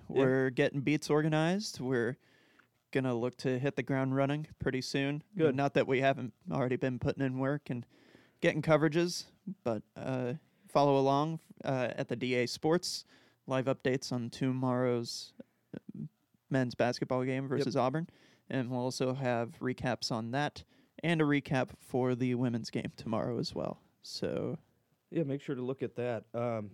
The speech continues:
Speaker 1: I, I think that, you know, maybe the reason we are so tired is the fact that it is, like, hiring process time and orientation time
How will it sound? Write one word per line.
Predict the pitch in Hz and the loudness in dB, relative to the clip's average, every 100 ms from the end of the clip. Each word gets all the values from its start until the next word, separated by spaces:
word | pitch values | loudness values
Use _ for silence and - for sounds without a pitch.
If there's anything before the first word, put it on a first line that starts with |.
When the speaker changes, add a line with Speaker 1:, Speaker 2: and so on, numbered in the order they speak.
| - | -2
Speaker 1:
I, | 143 156 | 2 6
I | 165 | 4
think | 208 214 | 4 2
that, | 196 151 - | 4 4 4
you | 151 | 2
know, | 143 | 4
maybe | 135 139 147 | 4 2 2
the | 135 | 2
reason | 135 135 139 | 0 -2 0
we | 131 | 0
are | 123 127 | 2 0
so | 120 117 | -2 -4
tired | 117 107 113 | -2 -2 -2
is | 113 | -6
the | 113 | -12
fact | 107 117 110 | -4 -4 -2
that | 117 104 | -4 -4
it | 110 | -4
is, | 110 107 107 | -6 -6 -8
like, | 92 80 | -10 -10
hiring | - 120 110 113 | -4 -2 0 -4
process | - 113 113 - - | -6 -6 -6 -8 -10
time | 127 127 143 | -10 -10 -12
and | 107 | -8
orientation | 101 113 110 110 113 117 127 | -6 -4 -6 -6 -6 -6 -10
time | 135 123 135 | -8 -8 -8